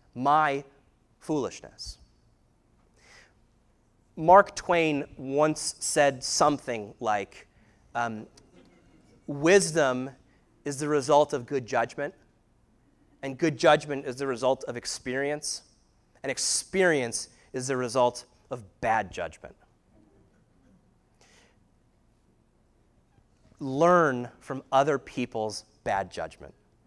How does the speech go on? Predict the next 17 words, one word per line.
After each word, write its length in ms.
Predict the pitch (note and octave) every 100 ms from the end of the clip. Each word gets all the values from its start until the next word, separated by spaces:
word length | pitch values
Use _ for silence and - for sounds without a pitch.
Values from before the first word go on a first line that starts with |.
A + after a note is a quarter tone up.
| _ _ _
Learn 560 | C3+ D3+ F3+ F#3 E3 C#3+ -
from 200 | - C#3+
their 200 | D3 C#3+
experience. 800 | C#3+ - - - A#2 G#2+ F#2+ - -
Learn 560 | B2 C#3+ F3 F#3 F3+ - -
from 260 | - D#3
their, 500 | B2+ C#3 C#3+ C#3+ B2+ - - -
um, 240 | C3 A#2+ A#2 - _ _
good 240 | - D3+ C3
judgment. 480 | C3+ A2+ A2+ G#2+ -
Learn 640 | A#2 D3 E3+ F3+ D#3 C#3 - _
from 260 | - C#3+ A#2+
their 260 | B2+ A#2+
wisdom. 560 | A2 G#2+ G#2 - F2 E2+ _ _ -
Be 140 | B2+ E3
humble 720 | - - D#3+ E3+ D#3 A#2+ -
enough 460 | B2 A2+ G2+ F#2